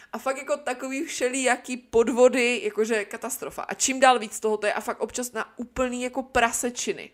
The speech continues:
Já si myslím, že se blížíme k takové hranici toho, co je podcast, eh, za mě dostatečně dlouhej a zároveň pro mě není úplně na palicu se stříháním. Každopádně ještě mi tady zbývají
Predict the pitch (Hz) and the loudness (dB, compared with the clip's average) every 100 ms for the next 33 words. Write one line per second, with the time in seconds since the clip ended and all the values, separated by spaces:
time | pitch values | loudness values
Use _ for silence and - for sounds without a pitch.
0 | _ 240 285 302 302 311 311 294 294 294 | _ 6 6 6 0 0 0 0 2 2
1 | 247 262 277 269 269 262 247 247 240 254 | 2 0 2 2 2 2 2 4 6 6
2 | 196 220 262 254 285 262 240 302 240 240 | 6 4 4 0 -6 -2 2 4 4 2
3 | 226 240 240 226 - 220 220 240 269 - | 2 2 2 -2 0 6 8 8 6 -2
4 | - 208 202 202 208 208 208 220 190 208 | 0 2 2 2 2 2 2 0 2 2
5 | 320 294 - 359 262 277 294 - 240 233 | 4 2 4 6 8 10 8 6 8 8
6 | 233 233 262 220 226 240 220 214 220 214 | 8 4 -2 0 0 2 0 0 0 0
7 | 220 214 202 208 208 214 254 202 - 220 | 0 0 0 2 2 2 -2 -4 -4 -4
8 | 240 175 165 156 127 160 185 240 214 220 | 2 2 2 -4 -14 0 2 6 6 8
9 | 214 220 208 226 214 220 202 214 214 147 | 6 4 -2 -4 -4 0 0 0 -4 -8
10 | 170 196 202 196 185 | -6 4 6 6 0